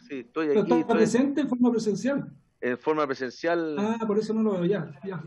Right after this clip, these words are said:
Speaker 2: Don Andrés Molina, entonces, tiene la
Speaker 1: No
Speaker 2: palabra.
Speaker 1: estoy,
Speaker 2: No
Speaker 1: no
Speaker 2: reconocí
Speaker 1: estoy,
Speaker 2: la
Speaker 1: no
Speaker 2: voz,
Speaker 1: estoy
Speaker 2: perdón.
Speaker 1: en la vista de la cámara. Presidente, aclarar, yo he escuchado aquí que se le pidió a través suyo, la propia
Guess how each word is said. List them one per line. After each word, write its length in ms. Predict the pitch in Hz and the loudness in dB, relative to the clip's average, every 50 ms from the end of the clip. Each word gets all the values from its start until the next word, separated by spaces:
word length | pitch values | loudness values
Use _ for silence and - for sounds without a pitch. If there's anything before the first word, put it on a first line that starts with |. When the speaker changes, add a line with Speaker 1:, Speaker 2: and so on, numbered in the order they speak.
| - - - - - | -16 -18 -20 -14 -10
Speaker 2:
Don 140 | 202 196 202 | -6 -4 -2
Andrés 240 | 196 196 214 233 233 | -2 0 0 2 2
Molina, 340 | 240 240 240 254 240 240 | 2 2 2 2 2 2
entonces, 540 | 233 214 - 220 214 202 202 - - 196 190 180 | 0 0 -2 -2 -2 -2 -4 -4 -6 -6 -6 -4
tiene 180 | 214 196 202 | -6 -6 -6
la 60 | 196 | -6
Speaker 1:
No 60 | 185 185 | -6 -6
Speaker 2:
palabra. 180 | - - 175 | -4 -4 -2
Speaker 1:
estoy, 240 | 170 165 170 170 170 | 0 2 2 2 0
Speaker 2:
No 100 | 180 - | 0 0
Speaker 1:
no 100 | 135 135 | -2 -2
Speaker 2:
reconocí 240 | 175 190 175 165 165 | -2 0 2 2 4
Speaker 1:
estoy, 200 | 160 160 151 - | 4 4 4 4
Speaker 2:
la 100 | 220 - | 4 4
Speaker 1:
no 140 | - - 170 | 4 2 2
Speaker 2:
voz, 100 | 175 - | 2 0
Speaker 1:
estoy 140 | 165 165 | 2 2
Speaker 2:
perdón. 280 | 170 - - 139 - - - - - _ _ _ _ _ _ _ _ _ _ - | 2 2 0 -2 -6 -10 -14 -18 -20 _ _ _ _ _ _ _ _ _ _ -12
Speaker 1:
en 120 | 110 113 | -8 -6
la 60 | 113 | -4
vista 260 | 113 127 131 - - | -4 -4 -4 -4 -2
de 60 | 131 123 | -2 0
la 40 | |
cámara. 280 | 120 120 110 101 95 - _ _ _ _ _ _ _ _ _ _ _ _ _ _ | 0 -2 -4 -4 -8 -12 _ _ _ _ _ _ _ _ _ _ _ _ _ _
Presidente, 460 | _ 151 156 - 226 214 - 220 208 - | _ -4 -2 -2 -4 -2 -2 -4 -4 -2
aclarar, 460 | - 185 180 170 175 170 180 214 185 151 | -4 -4 -2 -2 -2 -2 0 -2 -2 -2
yo 300 | 165 190 202 208 - - _ _ _ _ _ _ _ _ _ _ _ _ _ _ _ | -2 -2 -2 -2 -4 -8 _ _ _ _ _ _ _ _ _ _ _ _ _ _ _
he 120 | - 143 147 | -6 -6 -6
escuchado 440 | 139 - - 147 - - 151 151 151 | -6 -8 -10 -10 -4 -2 0 0 0
aquí 320 | 147 139 147 165 170 170 | -2 -2 -4 -6 -6 -6
que 180 | 156 - 151 139 | -6 -8 -8 -6
se 120 | - 151 | -6 -6
le 160 | 143 143 139 | -4 -4 -4
pidió 560 | 135 - 131 127 127 135 143 143 143 147 147 151 | -4 -6 -8 -8 -6 -4 -2 -2 0 0 0 -2
a 60 | 143 | -4
través 280 | - - 139 135 - | -4 -4 -6 -6 -6
suyo, 500 | - - 143 139 139 139 139 135 131 135 | -8 -12 -12 -10 -8 -6 -6 -4 -4 -4
la 240 | 131 127 123 123 123 | -4 -4 -6 -6 -6
propia 640 | 120 _ - 123 120 113 127 123 120 117 113 110 - | -8 _ -10 -10 -8 -6 -6 -6 -6 -6 -8 -10 -12